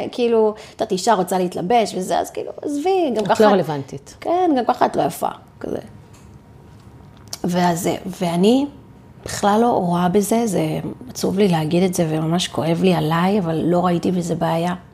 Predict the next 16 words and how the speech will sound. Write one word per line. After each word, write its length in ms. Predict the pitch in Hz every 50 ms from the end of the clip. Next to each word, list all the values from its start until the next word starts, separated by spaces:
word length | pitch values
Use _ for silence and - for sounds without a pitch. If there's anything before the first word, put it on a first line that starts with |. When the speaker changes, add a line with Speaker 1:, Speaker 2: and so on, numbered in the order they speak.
| - - - - - - -
Speaker 1:
ועוד 180 | 135 - - - -
לא, 120 | 208 220 226 226 - - -
לא 100 | 226 240
הסכמתי 580 | 233 - - - - 208 208 220 214 240 240
לראות 200 | 220 190 180 190 185
בזה 180 | 220 196 196 175
בעיה, 380 | 160 175 165 170 170 185 226 285 - - - - - - - -
כי 160 | - 208 214
אם 100 | 208 202
אני 120 | 202 196 185
הייתי 200 | 180 208 190 294
מסכימה 420 | 302 262 247 - - 208 208 208
לעצמי 300 | 233 247 240 - - 220
לראות 240 | 220 208 180 180 196
בזה 260 | 196 233 233 208 190
בעיה, 400 | 170 160 175 165 165 170 180 208